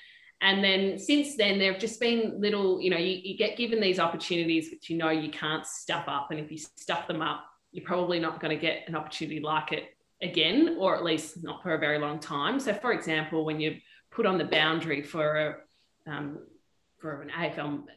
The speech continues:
you know, men's game, or, you know, in my case, I started with the women's footy. Um, you know, that's a big deal. You can't stuff that up. Um, or,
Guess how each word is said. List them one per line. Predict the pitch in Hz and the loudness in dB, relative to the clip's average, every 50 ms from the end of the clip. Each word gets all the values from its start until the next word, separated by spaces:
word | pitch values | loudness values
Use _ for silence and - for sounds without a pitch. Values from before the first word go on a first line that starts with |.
| _ _ | _ _
you | - 170 147 | -6 -6 -4
know, | - - | -4 -2
men's | 151 160 160 160 165 170 165 | 0 0 2 2 0 0 0
game, | 165 151 147 151 - 156 | 0 0 0 0 -2 -2
or, | 156 147 147 - - - - - _ _ _ | -2 -2 -4 -4 -6 -10 -16 -18 _ _ _
you | - 185 147 | -12 -10 -10
know, | 147 147 135 - | -10 -10 -10 -10
in | - 170 | -8 -6
my | 160 156 160 | -4 -4 -4
case, | - 160 160 - | -4 -6 -8 -8
I | 160 | -10
started | - - 156 - 156 147 | -10 -8 -6 -6 -6 -6
with | 151 147 | -6 -8
the | - | -6
women's | 190 160 156 151 151 151 147 147 - - | -6 -4 -4 -4 -4 -6 -6 -6 -10 -12
footy. | - - 151 143 147 147 - - - - - - - - _ _ - | -10 -10 -6 -6 -6 -6 -8 -10 -14 -20 -20 -20 -20 -20 _ _ -4
Um, | 175 170 160 160 160 156 - - - - - - | -2 0 2 2 0 0 -2 -4 -6 -6 -6 -4
you | 185 | -2
know, | 170 147 | -2 0
that's | 147 196 208 - - 220 | 0 0 0 0 0 -2
a | |
big | - - 160 147 151 | 0 0 -2 -2 -4
deal. | 160 156 151 | -4 -4 -4
You | - 143 147 | -4 -6 -6
can't | 147 - 180 180 175 175 - | -6 -4 -2 0 0 0 -2
stuff | - - 160 143 - - | -4 -4 -4 -4 -4 -2
that | 160 156 156 | -2 0 0
up. | 147 139 - - - - _ _ _ - | 0 -2 -2 -4 -10 -16 _ _ _ -6
Um, | 190 180 165 160 160 160 156 156 156 - | -2 0 2 2 2 0 -2 -4 -6 -4
or, | - 185 180 175 170 170 165 165 160 165 165 165 - - | -2 0 2 2 2 2 4 4 4 2 2 0 -4 -8